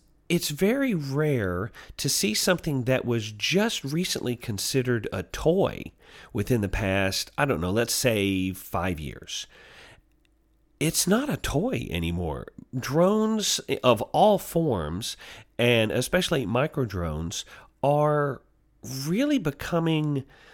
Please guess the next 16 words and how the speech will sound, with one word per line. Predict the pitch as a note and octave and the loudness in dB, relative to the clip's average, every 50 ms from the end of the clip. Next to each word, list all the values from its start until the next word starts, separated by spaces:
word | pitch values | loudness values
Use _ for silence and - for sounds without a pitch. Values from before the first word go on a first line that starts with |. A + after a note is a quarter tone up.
| - - _ _ _ _ _ - - | -20 -20 _ _ _ _ _ -14 -6
professional | - - - - - F#3 F#3+ F3+ - - G3 F3 - - | -4 -2 -2 -2 0 0 0 0 2 2 2 0 0 0
apparatus. | - C#3+ C#3+ - B2+ A2 G2+ G2 A2+ B2+ A#2 D#2 C#2 D2 - - - - - | 0 -2 0 0 -2 0 0 0 0 0 0 -2 -4 -8 -8 -8 -8 -8 0
They're | - C3+ C3 C3+ C3+ C3+ B2 B2 | 2 4 4 4 4 4 2 0
job | A#2+ A#2 - - D3+ D3+ F3 G3 F#3+ D#3 | 0 -2 -2 0 2 4 4 4 4 2
opportunities. | C3 - - G2 - - - A2 F#2 F2 F2 D2+ E2 D#2+ D#2+ - - | 0 0 -2 -4 -4 -2 -2 -2 0 -2 -2 -2 -4 -4 -4 -6 -4
They | A#2+ C#3 D#3+ G3 A#3 | -2 0 0 0 0
are, | A#3 A#3 A#3 G#3+ F#3+ E3+ B2+ - - - - - - - - - - - - _ - _ _ | 0 0 0 0 0 0 -2 -4 -6 -14 -20 -20 -20 -20 -20 -20 -20 -20 -20 _ -20 _ _
they're | C#3+ D3+ F#3+ F#3 | 2 4 4 6
really | D3+ F3+ A3+ C4+ D#4+ | 6 4 4 4 2
starting | C#4+ - - - C#3+ C#3 E3 F#3 G3 D3+ C3 | 0 0 0 0 0 0 0 0 0 -2 -2
to | - - B2 | 0 -2 0
become | A2 G#2+ - - - - D3+ C#3+ B2+ | 0 0 -4 -4 0 0 2 2 2
an | G#2+ | 2
important | F#2+ F2 E2+ - - C#3 C3+ - G#2 - | 0 -2 -2 -2 -4 -4 -4 -4 -6 -8
part | - - - B2+ A#2+ A2 - - - - | -8 -4 -2 -2 -2 -2 -4 -6 -6 -4
of | F#2 F#2 F2+ F2+ F2+ F2 E2+ E2 F2 - | -4 -2 0 0 0 -2 -2 -4 -6 -10